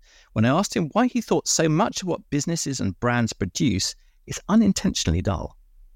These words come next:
And his answer was that the bar, the real bar in the world around us, what our audience finds genuinely worth their attention, is in reality much higher than the bar we seem to think it is inside our company.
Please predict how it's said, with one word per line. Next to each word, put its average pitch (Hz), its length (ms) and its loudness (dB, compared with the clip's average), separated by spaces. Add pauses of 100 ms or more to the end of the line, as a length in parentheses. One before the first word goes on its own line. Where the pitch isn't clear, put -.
(760)
And 107 60 2
his 147 120 4
answer 98 360 2
was 69 360 -6 (200)
that - 100 -16
the - 220 -14
bar, 147 400 0 (380)
the 90 100 0
real 139 340 4
bar 80 400 -4
in 98 80 -2
the 98 80 2
world 92 240 0
around 92 340 2
us, - 220 -10 (280)
what 98 200 -4
our 95 120 0
audience 98 340 -2
finds 98 300 -2
genuinely 131 580 2
worth 117 240 2
their 101 140 -4
attention, - 600 -6 (440)
is 120 180 -4
in 139 80 4
reality 143 500 2 (240)
much 123 380 -2
higher 151 500 -2 (480)
than 104 80 0
the 101 60 2
bar 120 320 2
we 117 100 2
seem 113 280 2
to - 80 -4
think - 300 0
it - 140 -4
is 78 300 -4 (240)
inside 90 420 0
our 78 80 -4
company. - 480 -8